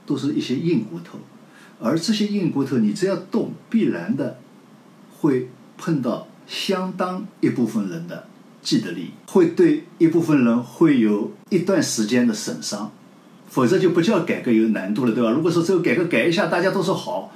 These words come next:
说，都说没影响，那就不是什么改革。实际上改革是一定对某些部分会有那个，那么这个有震动，但是你不能因为有震动我就不动了，这是一个。还有一个就是什么？就我们现在碰到的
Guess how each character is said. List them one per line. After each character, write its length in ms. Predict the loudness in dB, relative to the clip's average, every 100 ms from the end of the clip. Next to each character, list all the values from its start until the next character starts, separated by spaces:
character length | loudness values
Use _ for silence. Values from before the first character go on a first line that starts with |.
| -12
说， 200 | -4 -2
都 200 | 2 0
说 140 | 2
没 180 | 2 4
影 160 | 2 2
响， 180 | 0 -2
那 80 | -2
就 100 | -4
不 100 | -6
是 200 | -6 -6
什 120 | -8
么 240 | -10 -14 -16 -20 -20 -12
改 140 | -10
革。 180 | -10 -14
实 140 | -8 -4
际 60 |
上 100 | -4
改 160 | -2 -4
革 140 | -2
是 200 | -2 0
一 40 | 0
定 200 | 0 0
对 140 | 0
某 260 | 0 -2 -4
些 180 | -10 -4
部 180 | -4
分 120 | -4 -6
会 200 | -6 -8
有 60 | -10
那 80 | -14
个， 120 | -12 -6
那 100 | -4
么 160 | -4 -6 -14 -6
这 100 | 0
个 80 | 2
有 140 | 2
震 260 | 0 -2 0
动， 160 | -2 -2
但 140 | -2
是 60 | 0
你 80 | 0
不 100 | 2
能 140 | 4
因 140 | 4 4
为 100 | 4
有 100 | 2
震 240 | 0 0
动 120 | 2
我 120 | 0
就 80 | -2
不 100 | -2
动 260 | 0 0 0
了， 140 | -6 -18 -20 -20 -20 -6
这 120 | -4
是 220 | -2 -2
一 40 | -4
个。 100 | -6
还 220 | -2 0
有 80 | 0
一 120 | 2
个 100 | 0
就 120 | 0
是 120 | -2
什 120 | -4
么？ 140 | -10 -14 -18 -20 -6
就 140 | -2 -2 -4
我 180 | 0 4
们 140 | 4
现 100 | 2
在 60 | -2
碰 200 | -2 0
到 100 | 0
的 220 | 0 -4